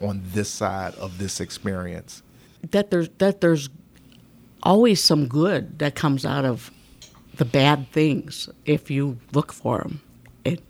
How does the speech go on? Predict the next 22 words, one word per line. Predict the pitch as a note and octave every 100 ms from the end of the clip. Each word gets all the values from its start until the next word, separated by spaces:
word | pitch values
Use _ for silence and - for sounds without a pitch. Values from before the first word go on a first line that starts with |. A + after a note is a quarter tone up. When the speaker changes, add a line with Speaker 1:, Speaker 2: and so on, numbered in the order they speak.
| - -
Speaker 2:
and | C#3 A#2+
find | - D3 B2+ C3
them. | - D#3+ - _ _ _ _
That | D#3 C#3 A#2 - - - - - - -
having | - - E3+ F#3+
cancer | - E3 E3 E3 C#3+
wasn't | C#3 C#3 D#3 C3
the | B2+
greatest | C#3+ D#3 C3 -
thing | F3+ D3
in | B2
the |
world, | B2 E3+ B3+ D3 C#3+ - - _ - - - - -
but | E3+ E3
it | E3
brought | D#3 D3 D#3
us | D#3 - - -
a |
lot | C#3 C#3 C3+
of | B2+
things | - D3 C#3+ A#2+ -
that | C#3+ C#3+